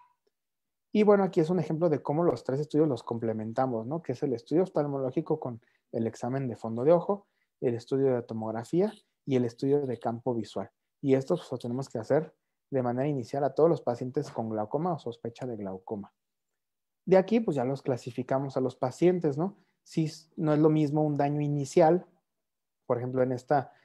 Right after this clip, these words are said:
en, en el, en esta gráfica arriba a la izquierda, vemos que es un escalón nasal que apenas está comenzando aquí el área gris, la sombrita, a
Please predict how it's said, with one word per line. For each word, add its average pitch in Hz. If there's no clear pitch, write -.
en, 131
en 127
el, 123
en 127
esta 127
gráfica 120
arriba 123
a 135
la 143
izquierda, 170
vemos 139
que 151
es 135
un 143
escalón 123
nasal 185
que 180
apenas 139
está 135
comenzando 131
aquí 135
el 139
área 131
gris, 143
la 135
sombrita, 139
a 170